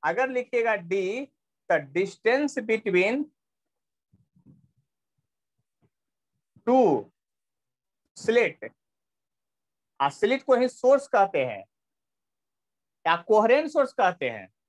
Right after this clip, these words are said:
कौन सोर्स कहते हैं? कोहेरेंट सोर्स कहते हैं, क्योंकि कोहेरेंट सोर्स है। आप समझ लिए, लिखा नहीं रहेगा बुक में,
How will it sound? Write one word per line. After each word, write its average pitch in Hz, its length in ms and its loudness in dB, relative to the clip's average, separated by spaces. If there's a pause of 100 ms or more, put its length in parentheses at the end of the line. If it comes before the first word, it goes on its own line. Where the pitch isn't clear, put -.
(240)
कौन 220 160 0
सोर्स 240 180 0
कहते 240 220 0
हैं? 294 260 0 (400)
कोहेरेंट 180 360 2
सोर्स 190 260 -6
कहते 139 320 -4
हैं, 104 220 -8 (720)
क्योंकि 151 160 -4
कोहेरेंट 185 420 0
सोर्स 214 220 0
है। 208 200 0
आप 185 220 -2
समझ 262 240 -8
लिए, 247 180 0
लिखा 226 300 -4
नहीं 370 180 -6
रहेगा 311 240 -2
बुक 208 220 -6
में, 113 240 -12